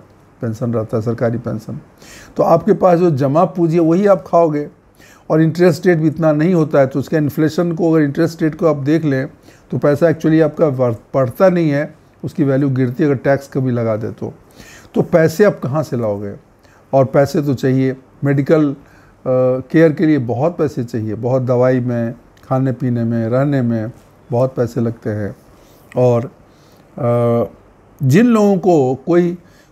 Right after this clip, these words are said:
क्रॉनिक प्रॉब्लम है, <clears throat> क्रॉनिक ओल्ड एज प्रॉब्लम है, जैसे मान लीजिए उनके हर महीने बहुत सारा हार्ट की प्रॉब्लम की दवाई आती है, शुगर की प्रॉब्लम की दवाई आती है,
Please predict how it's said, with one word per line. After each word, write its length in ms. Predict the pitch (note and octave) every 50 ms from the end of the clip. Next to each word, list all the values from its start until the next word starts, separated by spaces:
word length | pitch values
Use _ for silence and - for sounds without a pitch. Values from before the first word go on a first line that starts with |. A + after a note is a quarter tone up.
| _ -
क्रॉनिक 400 | - - F3 G#3+ B3 C#4 A#3 A#3+
प्रॉब्लम 420 | - E3 C#3+ C3 B2 B2 A#2 A2 G#2
है, 160 | G#2+ G#2+ - - - - -
<clears throat> 0 | A3 A3+ F3 E3+ C3 G2 G2 - _ _ _ _ -
क्रॉनिक 380 | C#3+ C#3 D3 D#3+ E3 D3 D3+
ओल्ड 200 | C#3+ C#3+ C3+ C3
एज 100 | C3+ B2
प्रॉब्लम 480 | B2 - B2+ A#2 A#2 A#2+ A#2+ A#2 A2 A2+
है, 200 | A2 G#2 G#2+ - _ _ _ - - - - - -
जैसे 240 | E3 F3+ - G3+ F#3+
मान 200 | F3+ F3 F3 F3
लीजिए 140 | E3+ E3+ F3
उनके 240 | F3 D#3+ F3+ F3
हर 140 | D#3+ D3+ D3+
महीने 460 | D3 D#3 D3+ D3 D3+ D#3 D#3+ D#3+ D3+
बहुत 300 | C#3 B2+ B2+ C3+ C#3 C3
सारा 360 | - D3+ C3+ C3+ C3+ B2 A#2 - - _ _ _ - - - _ _ -
हार्ट 200 | C3 C3 C3 C3
की 80 | C3 C3
प्रॉब्लम 320 | A#2+ C3+ B2 B2 B2+ B2
की 80 | B2+ A#2+
दवाई 280 | B2 A#2+ B2 B2 B2
आती 260 | A#2+ A#2+ A#2 A#2+ B2+
है, 200 | A#2 A#2 A#2 A#2
शुगर 360 | A2+ - - - B2 C3 B2 A#2+
की 80 | B2+
प्रॉब्लम 360 | A#2 - B2+ A2+ A#2 A#2 A#2+
की 80 | A#2+ C3
दवाई 240 | A2+ A#2+ A2+ A#2 A#2
आती 280 | A#2 A2 A2+ - A#2+
है, 260 | A#2 A2+ A2+ A2+ A2+